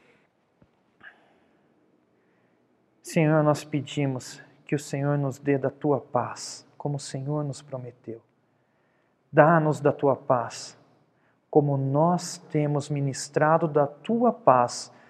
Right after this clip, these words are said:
às pessoas ao nosso redor. Enche-nos de gratidão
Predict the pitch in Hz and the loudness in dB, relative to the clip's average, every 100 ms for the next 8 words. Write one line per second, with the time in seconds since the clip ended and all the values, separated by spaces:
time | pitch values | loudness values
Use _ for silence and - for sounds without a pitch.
0 | _ 156 - 160 143 - 151 143 143 139 | _ -6 -2 -2 -2 2 2 4 0 0
1 | 135 - 131 131 127 123 120 _ _ _ | -2 -4 -6 -6 -4 -6 -8 _ _ _
2 | _ _ _ _ _ _ - 180 220 220 | _ _ _ _ _ _ 0 2 4 2
3 | - 190 170 151 160 160 151 143 127 147 | 0 2 2 0 2 2 2 -4 -2 0
4 | 143 | 0